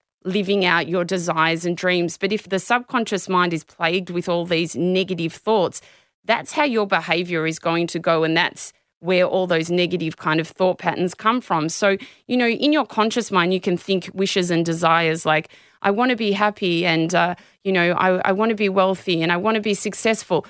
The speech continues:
But if your subconscious mind is going, "I, I, I'm not successful, and I've never achieved anything, and I, I'm pretty sad," your conscious mind, doesn't matter how much it has these wishes and desires, it, it, it's not gonna believe that. But don't worry,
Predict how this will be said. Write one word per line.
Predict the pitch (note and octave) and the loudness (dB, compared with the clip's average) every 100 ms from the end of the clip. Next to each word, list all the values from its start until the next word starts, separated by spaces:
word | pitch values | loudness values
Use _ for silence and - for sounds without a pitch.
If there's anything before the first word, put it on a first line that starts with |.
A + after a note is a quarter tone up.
| _ | _
But | - | -6
if | G3+ C4+ | -4 0
your | D#4+ | 0
subconscious | - C#4 - G3+ G3 F#3+ - | 2 0 2 0 2 0 2
mind | F3 F3+ E3+ | 4 4 4
is | D#3+ | 0
going, | E3+ D3+ D#3 D#3 - _ _ _ _ | 2 2 2 0 -4 _ _ _ _
"I, | - - - - | -4 -2 -4 -2
I, | C3 | 0
I'm | G3 | 2
not | A3 F#3+ | 2 0
successful, | - - - F3 D#3 - - D#3+ E3 | -2 -4 -2 -2 -2 -6 -6 -2 0
and | E3 | 0
I've | E3 | 0
never | F#3 F#3 F3+ | 0 0 0
achieved | E3 - E3+ E3+ E3+ | -2 -2 0 0 0
anything, | D#3+ D#3+ D#3+ - D#3 D#3+ E3 | 0 0 -2 -2 -2 0 2
and | D#3+ | 2
I, | D#3+ D#3+ - | 2 0 0
I'm | F#3 | -2
pretty | F3+ A#3+ A3 | -2 -2 -2
sad," | F3 - F3+ E3 D3+ D3+ - _ _ | -2 0 2 4 2 0 -6 _ _
your | - F#3+ C4 | -6 2 2
conscious | C4 A#3+ C4 C4 F#3+ | 2 -2 0 -2 0
mind, | F3 D#3+ E3 E3 - _ - | 2 4 2 -2 -8 _ -2
doesn't | G#3+ G#3+ | 0 2
matter | G#3 F#3 | 0 0
how | F3 F#3+ | 2 2
much | G3+ F3 - | 2 -2 -4
it | E3+ | -6
has | - F3+ | -2 -2
these | G3 F#3 F3 | 0 -2 0
wishes | E3+ E3+ E3+ E3 | -4 -4 -6 -4
and | E3 | -2
desires, | E3 F3 F3 F3 F3 | -2 -2 0 0 -2
it, | F3+ | -4
it, | D#3+ D3+ F#3+ G3 | -4 -4 -12 -14
it's | - - G3+ | -10 -8 0
not | B3+ D4 | 0 2
gonna | C#4+ | 0
believe | G3 E3 D#3 D#3+ B3 C4 - | 2 0 2 2 2 0 0
that. | D#3+ - - _ _ _ _ _ _ _ _ F3 | -2 -2 -10 _ _ _ _ _ _ _ _ -6
But | A3+ A3 | -2 0
don't | B3 C4 | 2 2
worry, | F#3 F3 F#3 A#3+ | 2 2 2 -2